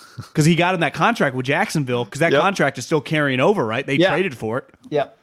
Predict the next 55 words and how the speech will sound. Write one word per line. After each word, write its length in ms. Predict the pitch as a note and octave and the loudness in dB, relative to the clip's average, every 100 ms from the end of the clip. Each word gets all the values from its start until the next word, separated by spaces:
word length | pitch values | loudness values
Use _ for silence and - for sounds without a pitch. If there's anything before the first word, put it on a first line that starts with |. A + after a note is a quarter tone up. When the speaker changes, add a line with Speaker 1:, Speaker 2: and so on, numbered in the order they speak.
| _ - | _ -2
Speaker 1:
Wasn't 180 | F3 G#3+ | 0 4
Speaker 2:
It's 40 | G#3 | 4
Speaker 1:
that 0 | |
Speaker 2:
part 80 | G#3 | 4
of 40 | |
Speaker 1:
part 100 | F#3 | 2
Speaker 2:
why 40 | |
Speaker 1:
of 60 | F#3 | 2
the 60 | E3+ | 2
deal? 240 | F#3 G#3 | 2 2
It's 100 | F#3+ | 2
like, 140 | D3 B2 | 0 2
who 140 | G3 | 2
can 120 | G3 | 2
trade 140 | D#3+ G3 | 0 2
Speaker 2:
part 80 | A3 | 4
of 60 | |
Speaker 1:
for 60 | F#3+ | 4
Speaker 2:
why 100 | G3 | 4
he's 80 | F3+ | 4
not 160 | F#3+ | 2
a 40 | D#3 | 0
Speaker 1:
Foles? 60 | - | -2
Speaker 2:
Colt. 200 | G3+ C#4 _ _ | 0 0 _ _
It's 320 | - - D3+ | -16 -6 0
like, 100 | C#3 E3+ | 2 4
it 60 | |
was 120 | E3 D#3 | 2 4
Speaker 1:
<laughs> 0 | |
Speaker 2:
gonna 140 | D#3 | 0
cost 380 | - - C4+ - | 0 0 0 0
a 60 | C3 | -4
lot. 360 | G#2 D#2+ D2 _ - - - _ _ - - - - _ | -2 -4 -10 _ -20 -20 -20 _ _ -20 -20 -20 -20 _
It's 80 | |
like, 220 | E3+ D#3 D#3 | 0 2 2
uh, 80 | C#3+ | 2
"Nick, 280 | C#3+ A3+ E3 | 2 2 0
if 120 | C3+ | 0
you 80 | G#3 | 2
don't 100 | C4 | 4
wanna 160 | A#3+ | 4
be 80 | G#3 | 4
the 100 | G3 | 2
third 220 | - G3+ | 4 2
stringer, 260 | - A3+ G#3+ | 2 2 2
you're 80 | E3 | 2
gonna 80 | A3+ | 0
have 80 | |
to 60 | D#3+ | 0
give 120 | E3 | -4
some 140 | - D#3+ | -2 0
money 180 | F#3+ F#3 | 2 2
back." 220 | C3+ A2+ | 2 0
Nick's 180 | D3+ - | -2 0
like, 240 | D3 C3 | 0 -2